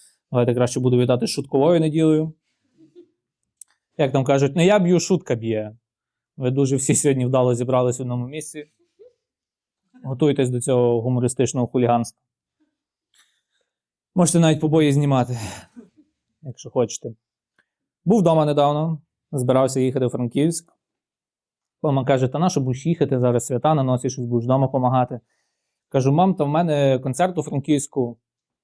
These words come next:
Люди вже навіть білети купують. <laughs> Треба їхати. Мама каже: «Концерт? Ти ж якийсь смішний». Концерт. Кажу: «Ну, хотілося б, мам, чесно кажучи».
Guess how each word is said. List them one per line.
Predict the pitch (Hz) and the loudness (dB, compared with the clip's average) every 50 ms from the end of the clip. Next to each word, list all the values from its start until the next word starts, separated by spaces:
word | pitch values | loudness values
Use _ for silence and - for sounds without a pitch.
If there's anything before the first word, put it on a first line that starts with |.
| _ _ 156 135 123 | _ _ -12 -10 -6
Люди | 123 123 127 123 123 | -4 -2 0 0 0
вже | 120 110 120 | 0 -2 0
навіть | 120 120 117 117 | 0 0 0 0
білети | 117 120 123 143 156 160 143 | 2 2 2 2 2 0 -4
купують. | - 135 127 - 143 127 127 127 131 - - _ _ _ _ _ _ _ _ _ _ _ _ _ _ _ _ _ 226 214 - 254 254 262 254 247 302 302 - - 453 277 - 294 294 294 285 285 285 285 311 - - 330 311 294 269 247 - _ _ 427 427 494 480 539 - 415 427 539 523 523 523 554 554 539 - 427 _ _ _ _ _ _ _ _ - 240 226 - _ - | -6 -6 -4 -2 0 0 0 0 -2 -6 -14 _ _ _ _ _ _ _ _ _ _ _ _ _ _ _ _ _ -18 -18 -16 -16 -16 -16 -16 -14 -10 -6 -2 -2 -2 -2 -2 -6 -6 -8 -8 -10 -8 -8 -8 -8 -10 -10 -8 -6 -6 -6 -8 _ _ -20 -16 -12 -12 -12 -12 -14 -18 -20 -20 -20 -18 -16 -16 -16 -16 -18 _ _ _ _ _ _ _ _ -18 -16 -16 -16 _ -4
<laughs> | - 240 226 160 160 156 147 123 | 0 2 2 2 2 0 -2 -2
Треба | - 139 139 135 135 135 | 0 0 0 0 0 -2
їхати. | 135 143 170 170 - 165 139 - 139 131 127 123 113 - _ _ _ | -2 0 -2 -2 -2 -4 -6 -4 -4 -4 -4 -6 -8 -14 _ _ _
Мама | - 139 123 120 | -8 -6 -6 -6
каже: | 117 - 135 - 135 | -2 -2 -2 -2 -2
«Концерт? | - - 131 127 - - 156 147 165 175 - - - _ _ _ _ _ _ _ _ _ | -4 -4 -6 -6 -2 -2 0 0 0 0 -2 -4 -18 _ _ _ _ _ _ _ _ _
Ти | - - | -4 -2
ж | 117 123 131 | 0 0 0
якийсь | 123 131 131 127 | 0 -2 -2 -2
смішний». | - 131 123 - - 160 139 - - - _ _ _ _ - - 415 453 - 466 494 480 - - 330 330 247 233 226 208 214 - - 320 156 _ _ _ _ _ _ _ _ _ _ - | -2 -4 -4 -2 0 -2 -2 -2 -2 -12 _ _ _ _ -18 -16 -16 -10 -4 -4 -4 -2 -2 -2 -2 -4 -4 -8 -14 -16 -16 -20 -20 _ -20 _ _ _ _ _ _ _ _ _ _ -8
Концерт. | 131 123 120 - 135 120 117 120 120 | -6 -6 -6 -4 -2 -2 -2 -2 -2
Кажу: | - 131 127 131 143 | -2 0 0 2 2
«Ну, | 156 180 170 | 2 2 2
хотілося | - 185 - 185 165 147 135 127 | 0 -2 0 2 2 2 2 2
б, | 131 127 | 0 0
мам, | 123 120 120 | 0 0 0
чесно | - - 120 - 127 117 | -2 -4 -4 -4 -4 -2
кажучи». | - 123 117 113 120 117 - - | 0 0 0 0 -4 -10 -16 -18